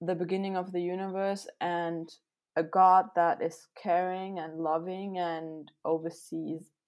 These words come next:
everybody, everyone, and it, and who still creates everyone in his own image.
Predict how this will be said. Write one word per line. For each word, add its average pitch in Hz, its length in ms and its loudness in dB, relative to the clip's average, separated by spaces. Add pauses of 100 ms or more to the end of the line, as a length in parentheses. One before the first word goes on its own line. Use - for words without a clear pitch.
(140)
everybody, 160 720 -4 (320)
everyone, 170 500 -4
and 170 160 -2
it, - 240 2 (220)
and 165 360 -4 (120)
who 180 280 0
still 214 340 6
creates 180 680 2
everyone 165 600 0 (440)
in 165 140 0
his 156 240 -6
own 151 260 -8
image. - 460 -10